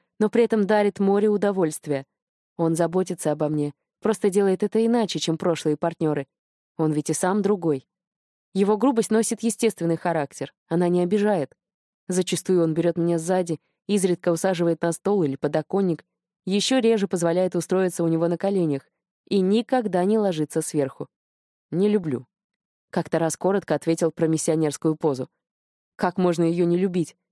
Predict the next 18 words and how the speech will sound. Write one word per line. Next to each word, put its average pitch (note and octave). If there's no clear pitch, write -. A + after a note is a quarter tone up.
Это F3
ведь F3
самые G3+
приятные G3+
ощущения: F3
объятия, E3+
поцелуи, E3+
вес F#3+
его G3
тела. E3+
Просто G#3
нужно F#3+
попробовать. F#3
Наверное, G3
не G3+
сегодня, G#3+
но E3
однажды. E3